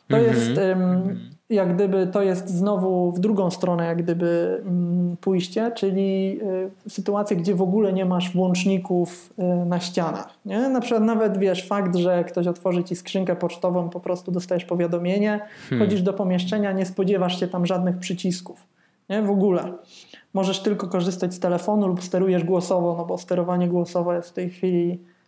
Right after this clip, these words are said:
Speaker 1: już, no, staje się standardem, szczególnie jeśli chodzi o smart home. Ym, z
Speaker 3: Potwierdzam,
Speaker 1: takich, no, nie-
Speaker 3: wszystko mam mądre namówienie.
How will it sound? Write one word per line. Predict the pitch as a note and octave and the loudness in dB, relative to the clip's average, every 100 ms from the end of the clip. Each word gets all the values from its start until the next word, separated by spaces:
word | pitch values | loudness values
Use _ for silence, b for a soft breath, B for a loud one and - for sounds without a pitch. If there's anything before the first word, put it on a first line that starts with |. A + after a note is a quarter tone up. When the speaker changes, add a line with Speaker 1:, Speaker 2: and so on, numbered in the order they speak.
| - | -4
Speaker 1:
już, | F3 | 0
no, | F3+ | 0
staje | F3+ F#3 F3+ | 0 0 0
się | F3 F3 | -2 -4
standardem, | F3 F3 F#3 F#3 F3 | -2 0 0 -2 -4
szczególnie | - F3+ F#3+ F3+ | -4 0 0 0
jeśli | F3+ | -4
chodzi | E3+ F3+ F3+ | -4 -4 -6
o | |
smart | F3+ F3 - - | -6 -8 -8 -12
home. | G#3 G#3 _ B B B B - F#3 F3+ | -14 -14 _ B B B B -2 2 2
Ym, | F3+ F3+ F3+ F#3 G3 | 2 2 2 0 -2
z | |
Speaker 3:
Potwierdzam, | F3 F3+ D#3 B2 | -2 0 2 4
Speaker 1:
takich, | C#3+ | 4
no, | B3+ B3 | 2 4
nie- | B3+ | 2
Speaker 3:
wszystko | - - D3 | 2 0 0
mam | C#3 | 2
mądre | C#3 C#3+ C3+ C3+ | 0 0 0 0
namówienie. | C3+ C3+ B2+ C3 C3+ | 0 0 0 0 0